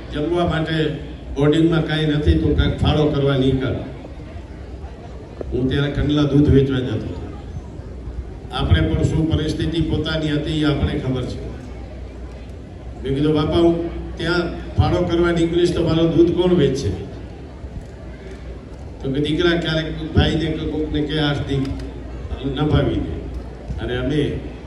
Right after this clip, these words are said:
સાત થી આઠ જણા અમે ગયા. સ્વર્ગસ્થ સવા બાપા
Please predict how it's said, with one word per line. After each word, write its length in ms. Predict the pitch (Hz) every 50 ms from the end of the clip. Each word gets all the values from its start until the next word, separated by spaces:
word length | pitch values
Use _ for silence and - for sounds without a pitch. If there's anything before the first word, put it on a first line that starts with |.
| - - - - - -
સાત 260 | 143 139 139 139 -
થી 140 | - 147 143
આઠ 240 | 131 123 143 - -
જણા 260 | - 135 131 127 127
અમે 200 | 127 123 127 120
ગયા. 220 | 113 123 123 120
સ્વર્ગસ્થ 680 | - - - 117 113 117 127 131 127 127 - - - -
સવા 240 | - 127 127 131 127
બાપા 380 | 131 117 110 - - - -